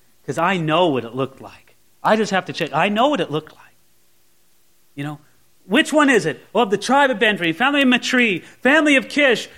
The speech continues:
the man Saul, where is he? We can't find him. And the Lord says, "Well, he's hidden among the equipment." "Well, go find him." They bring him up, and again they pull Saul up,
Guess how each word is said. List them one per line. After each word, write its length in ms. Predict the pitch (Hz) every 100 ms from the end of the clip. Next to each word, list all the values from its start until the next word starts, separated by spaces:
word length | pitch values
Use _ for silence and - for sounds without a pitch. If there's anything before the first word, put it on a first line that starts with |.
| -
the 100 | 277
man 260 | 330 311
Saul, 300 | 277 330 311
where 260 | 226 349 381
is 100 | 370
he? 80 | 269
We 160 | 269 330
can't 300 | 320 359 349
find 280 | 349 359 320
him. 140 | 214 - -
And 100 | 233
the 60 |
Lord 240 | 240 269 269
says, 180 | 247
"Well, 200 | 180 285
he's 160 | 196 151
hidden 240 | 156 214
among 260 | 247 254 269
the 80 | 277
equipment." 460 | 262 330 349 214 - -
"Well, 100 | 370
go 220 | - 359
find 280 | - 349 370
him." 80 | 294
They 60 |
bring 220 | 269 349 339
him 100 | 330
up, 160 | 349 - -
and 80 | 277
again 220 | 311 320
they 100 | 302
pull 480 | - - 240 392 330
Saul 380 | - 320 302
up, 200 | 339 349